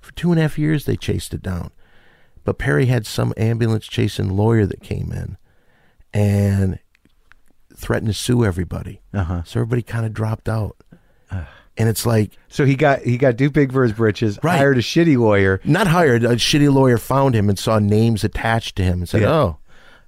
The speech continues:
Speaker 1: 'cause this guy, all he does is wanna settle out of court anyway.
Speaker 2: He's a predator. What was he looking for?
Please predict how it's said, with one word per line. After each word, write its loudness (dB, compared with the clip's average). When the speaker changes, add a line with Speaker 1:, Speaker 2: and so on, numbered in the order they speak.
Speaker 1:
'cause -2
this 2
guy, 0
all 2
he 2
does 0
is -4
wanna 0
settle 0
out 0
of -4
court 0
anyway. 0
Speaker 2:
He's -6
a -6
predator. 0
What 0
was 0
he 2
looking 0
for? -10